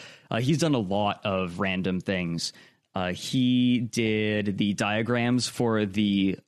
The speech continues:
uh, Call of Duty duel between Wings, uh, Wings of Redemption and Syndicate. Uh, he did all of the chess diagrams. He designed a custom chess set. Um, although I did make the chessboard sound effects, like,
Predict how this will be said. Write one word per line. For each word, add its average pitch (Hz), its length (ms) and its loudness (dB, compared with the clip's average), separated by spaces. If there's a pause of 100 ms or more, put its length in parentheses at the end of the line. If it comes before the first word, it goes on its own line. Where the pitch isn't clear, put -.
(160)
uh, 104 220 0
Call 135 260 0
of 113 100 -2
Duty 113 280 2
duel 107 640 0
between 104 580 -2
Wings, 101 320 -2
uh, 92 240 -2
Wings 101 220 0
of 98 60 0
Redemption 101 520 0
and 95 240 -2
Syndicate. 107 560 -2 (500)
Uh, 95 240 0
he 117 240 2
did 107 280 0
all 131 220 2
of 135 60 0
the 147 80 0
chess 117 320 -2
diagrams. 98 720 0
He 139 140 0
designed 117 600 2
a 104 80 0
custom 123 500 0
chess 117 300 -2
set. - 420 -2 (380)
Um, 98 380 0
although 156 360 2
I 151 160 2
did 143 520 0
make 117 360 0
the 107 520 2 (540)
chessboard 110 640 0
sound 98 320 0
effects, - 540 -6
like, 98 260 -2